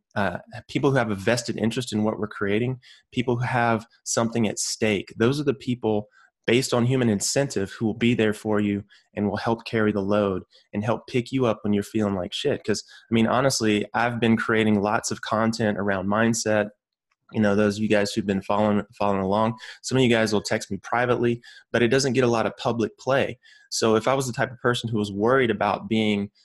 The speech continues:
you know, "Oh shit, I'm not getting the play that I want,"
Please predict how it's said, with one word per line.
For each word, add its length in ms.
you 100
know, 220
"Oh 200
shit, 280
I'm 160
not 220
getting 320
the 100
play 360
that 140
I 120
want," 420